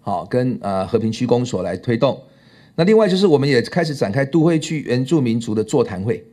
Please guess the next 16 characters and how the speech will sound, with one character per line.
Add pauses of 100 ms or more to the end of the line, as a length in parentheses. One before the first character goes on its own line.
(500)
好， (120)
目
前
办
了 (200)
丰
原、
潭
子
等，
这
应
该
持
续
办，